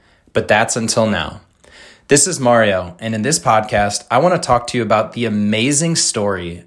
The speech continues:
of Chris Nikich and the lessons that can be applied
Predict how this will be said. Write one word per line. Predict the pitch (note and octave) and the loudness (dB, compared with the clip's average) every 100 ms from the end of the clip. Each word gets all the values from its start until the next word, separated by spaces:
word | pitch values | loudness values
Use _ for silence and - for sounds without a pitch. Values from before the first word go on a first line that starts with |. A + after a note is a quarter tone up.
| - | -10
of | G#2 | -10
Chris | - C#3+ D3+ - | -2 0 0 0
Nikich | A2+ G2+ G2+ A2+ - - _ _ _ _ - | -4 -2 -4 -2 -6 -8 _ _ _ _ 0
and | A#2+ A#2 A2+ G#2+ - _ _ _ | 2 2 2 -4 -12 _ _ _
the | - G#2+ A2 G#2+ | -6 -2 -2 -2
lessons | G#2 A2 C3 - A2 G2+ | 0 2 4 2 -2 -4
that | G2+ | -6
can | - G#2 | -4 -4
be | G2+ | -4
applied | F2 - G2 F#2+ G2+ | -6 -2 0 2 0